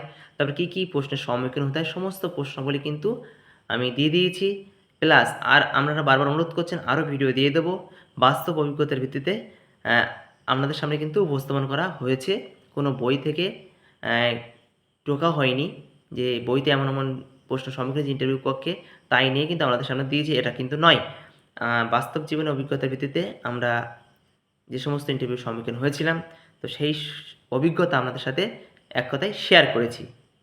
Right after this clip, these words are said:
তো সেই অনুযায়ী আপনারা প্রস্তুতি নেবেন। এর পাশাপাশি <clears throat> কী পড়বেন? জেনারেল নলেজ পড়বেন, জেনারেল ইন্টেলিজেন্স বাদ দেবেন এই মুহূর্তে, জে-, জেনারেল নলেজ পড়বেন, আর কারেন্ট অ্যাফেয়ার্সগুলো আপনারা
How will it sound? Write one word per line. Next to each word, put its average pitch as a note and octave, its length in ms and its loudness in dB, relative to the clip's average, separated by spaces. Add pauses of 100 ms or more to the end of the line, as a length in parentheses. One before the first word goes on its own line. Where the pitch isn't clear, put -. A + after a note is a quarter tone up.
(280)
তো C3 100 -2
সেই F3 340 4
অনুযায়ী E3 340 4
আপনারা C3+ 220 2
প্রস্তুতি C3+ 320 -4
নেবেন। E3+ 280 0 (420)
এর F3 160 4
পাশাপাশি C3+ 480 0 (560)
<clears throat> G#3+ 300 6
কী F#3+ 120 8
পড়বেন? B2+ 360 6 (1500)
জেনারেল D#3+ 300 6
নলেজ C#3 240 6
পড়বেন, C3 280 0 (1200)
জেনারেল C3+ 340 0
ইন্টেলিজেন্স D#3 440 0 (760)
বাদ A#2+ 240 0
দেবেন C3+ 220 2 (300)
এই - 100 -4
মুহূর্তে, B2+ 520 -4 (380)
জে-, A#2+ 380 0
জেনারেল C#3 240 2
নলেজ C#3+ 280 2
পড়বেন, F3+ 320 -2 (280)
আর B2+ 160 2 (120)
কারেন্ট D3 260 4
অ্যাফেয়ার্সগুলো C3+ 580 -2
আপনারা C#3+ 260 0